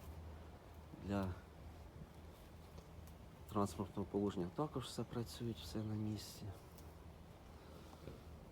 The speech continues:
Фартух цілий. Навіть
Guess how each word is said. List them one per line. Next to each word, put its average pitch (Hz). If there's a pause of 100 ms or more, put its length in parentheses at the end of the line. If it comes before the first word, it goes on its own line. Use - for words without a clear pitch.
(920)
Фартух 104 (420)
цілий. 147 (3000)
Навіть 113